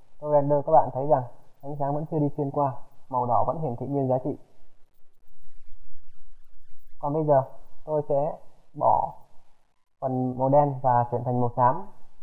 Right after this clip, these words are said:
để hòa trộn các vật liệu lại. Các bạn nhấn M lại. Và tôi kéo phần này. Kéo càng cao, ánh sáng sẽ xuyên qua càng nhiều. Tôi ok. Bây giờ, chúng ta cùng nhau render lại. Xem cường độ ánh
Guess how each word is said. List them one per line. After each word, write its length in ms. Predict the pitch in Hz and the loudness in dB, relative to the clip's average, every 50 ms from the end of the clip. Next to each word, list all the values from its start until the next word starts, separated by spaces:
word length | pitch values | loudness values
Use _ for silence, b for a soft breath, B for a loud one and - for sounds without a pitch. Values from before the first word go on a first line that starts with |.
| - | -8
để 140 | - 131 127 | -6 -6 -6
hòa 200 | 123 127 123 120 - | -2 -2 -2 -2 -2
trộn 120 | 131 - - | -2 -4 -4
các 140 | 147 156 - | -4 -4 -4
vật 80 | 147 131 | -2 0
liệu 140 | 127 120 110 | 0 2 2
lại. 160 | 110 101 - - - - - - - - - - - - - _ - | 2 0 0 -4 -10 -14 -12 -12 -12 -10 -12 -14 -16 -18 -18 _ -2
Các 60 | - | 2
bạn 180 | 170 165 139 139 | 4 4 4 4
nhấn 160 | 135 147 156 | 0 0 2
M 20 | 156 | 4
lại. 260 | 143 131 127 120 - - - - - - - - - - - - - - - - - - - _ _ _ _ _ _ _ _ _ _ _ _ _ _ _ _ _ _ _ - - - - - - - - | 4 4 4 4 2 0 -2 -6 -8 -12 -14 -14 -14 -16 -16 -16 -16 -16 -18 -20 -20 -20 -20 _ _ _ _ _ _ _ _ _ _ _ _ _ _ _ _ _ _ _ -20 -20 -20 -18 -12 -4 -2 0
Và 100 | 147 135 | 0 0
tôi 100 | 143 156 - | 0 -2 4
kéo 180 | - 143 143 165 - | 6 8 8 8 6
phần 140 | 170 139 | 4 0
này. 100 | 127 123 120 - - - _ _ _ - _ - - - _ - - - - - - - - - _ | 0 -2 -2 -6 -12 -20 _ _ _ -20 _ -20 -20 -20 _ -18 -18 -18 -18 -20 -20 -20 -20 -14 _
Kéo 120 | - 151 160 | -4 0 2
càng 140 | 190 165 143 139 | 4 2 2 4
cao, 200 | - 156 156 151 | 4 4 4 4
ánh 140 | 139 143 151 - | 2 0 -2 0
sáng 160 | - 139 147 160 | 2 2 2 0
sẽ 80 | - 170 160 - | -2 -4 -2 -2
xuyên 140 | 160 151 | -2 -2
qua 140 | 143 151 143 - | 0 -2 -2 -2
càng 140 | 131 123 123 | -2 0 4
nhiều. 220 | 127 123 113 - - - | 4 4 2 0 -4 -8
Tôi 180 | - 143 143 135 | -4 -2 -2 0
ok. 200 | - 147 139 - - - - - - - 807 - 807 784 - - - - - - - - - - - - - - - - - - - - - - - - - - - - - - | 0 0 0 -2 -2 -8 -16 -16 -12 -10 -8 -8 -8 -10 -10 -12 -10 -6 -6 -6 -6 -6 -6 -6 -6 -6 -8 -8 -10 -14 -14 -14 -14 -14 -10 -10 -8 -8 -10 -12 -16 -20 -16 -10
Bây 140 | 160 165 151 | -6 2 4
giờ, 180 | 156 147 139 131 - - - | 6 6 6 4 0 -8 -10
chúng 120 | 156 160 | -6 0
ta 120 | 175 170 160 - | 2 2 2 2
cùng 140 | 151 139 143 | 0 0 2
nhau 180 | 147 151 147 | 2 4 4
render 200 | 151 147 147 147 | 4 4 4 4
lại. 240 | 143 143 - - - - - - - - - - - - - - - - - - - - _ _ - - - - | 4 4 4 2 -2 -10 -18 -20 -20 -14 -8 -8 -8 -8 -8 -10 -12 -10 -8 -8 -10 -12 _ _ -20 -20 -10 -6
Xem 180 | 165 160 156 147 | -4 -4 -2 -2
cường 140 | - 139 131 | -2 0 2
độ 140 | 131 139 139 | 4 6 6
ánh 160 | 127 131 139 | 6 6 4